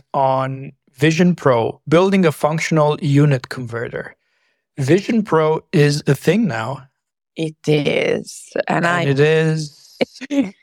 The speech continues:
Speaker 1: very confusing to me.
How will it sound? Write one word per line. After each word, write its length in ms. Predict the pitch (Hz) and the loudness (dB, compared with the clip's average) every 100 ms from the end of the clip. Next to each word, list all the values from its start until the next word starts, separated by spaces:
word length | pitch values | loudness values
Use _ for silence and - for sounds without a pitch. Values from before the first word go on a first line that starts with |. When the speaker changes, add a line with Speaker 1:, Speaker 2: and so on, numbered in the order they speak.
| _ _ _ _ _ _ _ _ _ _ _ _ _ _ - | _ _ _ _ _ _ _ _ _ _ _ _ _ _ -12
Speaker 1:
very 1800 | 175 135 135 147 151 151 156 151 151 147 143 143 143 143 143 135 135 160 | -8 -6 0 2 4 4 4 4 2 0 0 -2 -2 -4 -4 -6 -8 -10
confusing 580 | - 135 139 143 143 147 | -8 -6 -2 -2 -2 -8
to 180 | - - | -4 0
me. 300 | 151 208 | 2 2